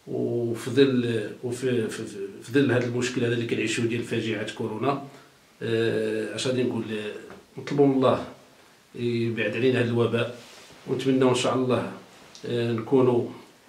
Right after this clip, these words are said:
يد عون، آه، لهذه الاسر، آه، المعوزه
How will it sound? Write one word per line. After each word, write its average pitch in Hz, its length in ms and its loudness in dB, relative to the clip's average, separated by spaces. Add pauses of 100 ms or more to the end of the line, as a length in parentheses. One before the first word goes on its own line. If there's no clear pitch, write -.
(120)
يد 131 280 2 (340)
عون، 117 440 4 (500)
آه، 117 460 0
لهذه 117 220 0
الاسر، 117 400 0 (320)
آه، 107 280 0
المعوزه 117 680 0